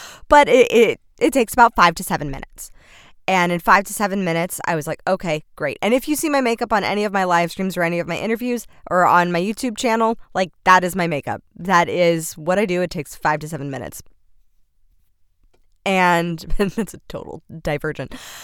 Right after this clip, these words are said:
But so I sat with it and I did that. And then I went to sit at my computer. And suddenly it felt, the feeling, I no longer felt like I was constricted by time. The feeling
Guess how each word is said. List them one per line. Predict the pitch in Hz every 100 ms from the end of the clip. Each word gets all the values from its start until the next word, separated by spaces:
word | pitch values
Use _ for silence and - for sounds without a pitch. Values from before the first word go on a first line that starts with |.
| - - -
But | 196 185 - - - -
so | - - 214
I | 202
sat | - 175
with | 240
it | 208
and | 196
I | 180
did | 208
that. | 185 170
And | - 202
then | 220
I | 254
went | 226 220 - -
to | 185
sit | - 190
at | 123
my | 170
computer. | 180 165 143 131 127 131 _ _ _ _ _ _ _ _ _
And | 190 190
suddenly | - 190 190 220 233 - -
it | 196 -
felt, | - - 160 151 285 - - - _ _ _ _ _ -
the | 180 226 - -
feeling, | 277 349 254 143 104 160 196 - -
I | 220
no | 226 262
longer | 311 311 269
felt | 269 240
like | 226
I | 226
was | 208
constricted | - 214 - - 220
by | 180
time. | - 220 165 - - _ _ _ _ _ _ _ _ _ _ _
The | 233 220
feeling | - - 262 320 254 180 147